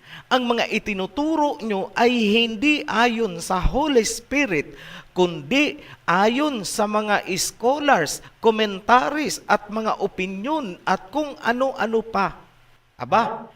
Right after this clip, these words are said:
hindi kami magtataka kung dumating ang panahon na pati ang kasulatan ni Nostradamus ay isama nyo na rin. Tapos ang lakas ng loob nyong pagsalitaan kami ng tuta at sola eskriptura.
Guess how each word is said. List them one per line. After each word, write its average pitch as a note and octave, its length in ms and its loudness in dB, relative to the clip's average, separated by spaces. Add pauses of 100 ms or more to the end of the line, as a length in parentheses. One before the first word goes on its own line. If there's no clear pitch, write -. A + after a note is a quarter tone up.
hindi B3+ 400 -4
kami F#3+ 240 4
magtataka B2 880 0 (240)
kung F3+ 240 2
dumating D3+ 480 0
ang C4 160 -2
panahon G#3+ 480 0
na D#3+ 160 -4
pati F#3+ 240 2
ang E3+ 160 0
kasulatan F#3+ 640 0
ni G3+ 80 -4
Nostradamus G#3 1040 0
ay G#3+ 320 0
isama B3+ 400 -4
nyo D4+ 160 -8
na B3+ 160 0
rin. C3+ 320 -2 (460)
Tapos B2 400 -2
ang C3+ 240 -4
lakas D3 480 0
ng D3+ 240 -4 (400)
loob D3 320 2
nyong E3 160 -2
pagsalitaan C3+ 800 0
kami C#3 320 -2
ng B2+ 240 -4
tuta C3+ 560 0
at - 160 -6
sola C3 320 0
eskriptura. B2 960 -4